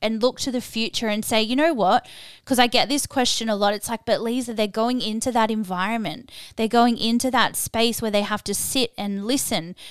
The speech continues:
And are we doing them a disservice by not training them to be able to do that?" And it isn't just about, it's not just about training them. It's about thinking about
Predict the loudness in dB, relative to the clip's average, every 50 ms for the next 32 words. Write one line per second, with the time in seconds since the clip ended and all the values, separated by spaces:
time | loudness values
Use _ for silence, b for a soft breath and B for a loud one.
0 | B B B 0 2 2 2 2 2 0 0 0 0 0 0 0 0 0 0 0
1 | 0 -2 -4 -4 -4 -2 0 0 2 0 -2 -4 -2 0 2 4 4 4 4 4
2 | 2 0 -2 -2 -2 -4 -4 -8 -12 B B B B B B 0 2 2 2 2
3 | 2 2 0 0 -2 -6 -10 _ _ _ _ _ -14 -12 -12 -6 -2 2 2 4
4 | 6 6 6 4 4 2 2 0 0 0 0 -2 -2 0 0 2 2 2 0 B
5 | B B B B B -2 0 2 4 4 6 6 6 4 2 0 -4 -4 -4 -6
6 | -4 -4 -2 0 0 -2 -2 -4 -6 -6 -8 -12 -20 _ B B B B B B
7 | B B 2 4 4 4 4 4 4 2 2 0 -2 -6 -8 -10 -6 -2 2 4
8 | 4 4 2 0 0 2 4 4 4 2 0 _ _ _ -10 -8 -6 -2 0 2
9 | 4 4 2 0 -2 0 2 2 2 2 0 0 2 2 2 2 0 -4 -6 -4
10 | -2 -2 -2 -2 -2 -2 -2 -4 -4 -4 -4 0 4 4 4 2 0 -4 -2 0
11 | 0 0 0 -2 -2 -2 0 0 2 6 6 6 6 4